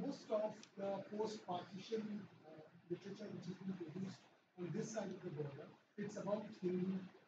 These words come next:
appearances. Mostly. Now you have, uh, certain Dalit literature, which is a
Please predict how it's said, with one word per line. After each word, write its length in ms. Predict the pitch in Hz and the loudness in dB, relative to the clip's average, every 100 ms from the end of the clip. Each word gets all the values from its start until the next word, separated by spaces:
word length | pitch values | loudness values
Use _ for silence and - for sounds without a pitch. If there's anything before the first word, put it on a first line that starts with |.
| - _ _ _ | -20 _ _ _
appearances. 320 | 156 147 123 - - - - _ _ _ _ _ _ _ _ _ _ _ 202 | -4 -2 -4 -10 -18 -20 -20 _ _ _ _ _ _ _ _ _ _ _ -2
Mostly. 400 | 180 - - - - _ _ _ _ _ - - - - - - - - - _ - 196 | 0 -2 -10 -18 -20 _ _ _ _ _ -4 -2 -2 -8 -12 -20 -20 -20 -20 _ -12 4
Now 320 | 208 247 302 | 6 8 8
you 180 | 277 226 | 8 8
have, 320 | 214 214 214 - 190 | 6 8 6 2 -6
uh, 240 | 175 175 - - - - - | -4 -4 -8 -18 -20 -20 0
certain 320 | 190 202 185 170 | 2 4 2 4
Dalit 240 | 190 247 208 | 4 2 -2
literature, 480 | 196 220 - 262 277 - - - - _ | -4 -2 -2 -2 -4 -8 -20 -20 -20 _
which 140 | 185 - | 0 2
is 200 | 190 | 2
a 80 | - | 0